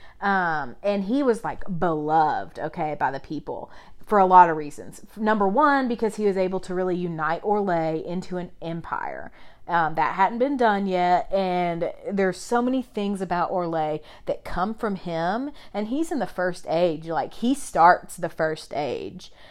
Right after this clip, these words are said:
Um, there's so many things that come from him that continue on. Like, he's the one that was obsessed with fashion.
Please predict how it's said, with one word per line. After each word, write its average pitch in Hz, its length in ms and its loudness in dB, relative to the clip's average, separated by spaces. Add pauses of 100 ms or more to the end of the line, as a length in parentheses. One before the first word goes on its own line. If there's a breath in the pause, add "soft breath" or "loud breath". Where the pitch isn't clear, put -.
(140 loud breath)
Um, 156 720 -2 (180)
there's 214 240 0
so 233 200 2
many 262 180 0
things 208 280 -4
that - 160 -10
come 202 260 -4
from 185 180 -4
him 170 300 -4
that 151 120 -2
continue 170 500 -8
on. 156 300 -6
Like, 151 200 -10 (260 soft breath)
he's 330 320 2
the 285 140 4
one 160 240 -2
that 156 120 -2
was 165 140 -6
obsessed 160 480 -2
with 165 140 -10
fashion. - 560 0